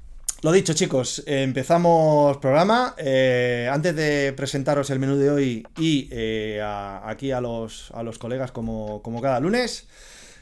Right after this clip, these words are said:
recordaros que es especialmente importante suscribiros a esta mierda,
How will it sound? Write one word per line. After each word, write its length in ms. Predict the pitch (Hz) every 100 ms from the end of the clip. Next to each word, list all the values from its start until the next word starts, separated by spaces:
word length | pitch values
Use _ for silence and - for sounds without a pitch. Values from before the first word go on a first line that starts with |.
| - -
recordaros 920 | 160 160 160 160 170 156 107 - - -
que 80 | -
es 100 | -
especialmente 540 | 127 127 131 120 127 131
importante 680 | 123 120 127 123 107 98 _ -
suscribiros 680 | - 135 127 120 139 156
a 40 | 147
esta 200 | 131 123
mierda, 560 | 127 139 135 104 92